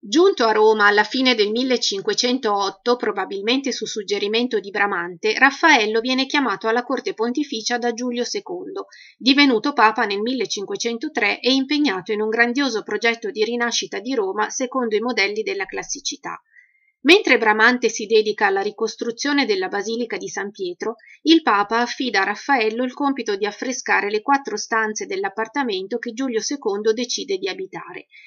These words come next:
I lavori iniziano con la stanza della segnatura e procedono con la stanza di Eliodoro, destinata alle udienze. Raffaello progetta quattro episodi legati dal tema dell'intervento di Dio a favore del suo popolo e della Chiesa.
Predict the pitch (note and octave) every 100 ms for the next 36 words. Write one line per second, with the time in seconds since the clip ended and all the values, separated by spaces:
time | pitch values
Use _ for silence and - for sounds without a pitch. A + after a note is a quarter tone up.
0 | - _ - F#3 A3+ C#4+ D#4+ A3+ A3 B3
1 | - B3 A#3 G3+ G3 G3 A#3 A3+ - G3
2 | G3 F#3+ G3 G#3+ A3+ C4 D4+ B3 A3 C4+
3 | C4+ A3 G3 G#3 A3+ B3 B3 B3 A#3 A3
4 | G#3+ A3 G3+ G3+ G3 F#3+ F3 - - _
5 | _ _ A3+ A3+ C4 G3 G#3+ G3 F#3 F3+
6 | F3 F3 E3+ F#3 - _ _ _ A3+ B3
7 | C4 D4+ E4+ - A3 G#3+ G3+ - G3 D4
8 | C#4+ G3+ A3 G#3+ G3 F#3 G#3+ C4 B3+ A3+
9 | C4+ G#3 G#3+ A#3+ B3+ G#3+ G3+ G3 G#3 G#3
10 | A3+ C4 C4+ C4+ G#3 G#3 A#3+ C#4 A3 -
11 | G3+ A#3 G#3+ F#3+ F#3+ - C#4 A#3 G3+ G3+
12 | A3 G3+ G3 F#3+ F#3 - F3+ E3+ -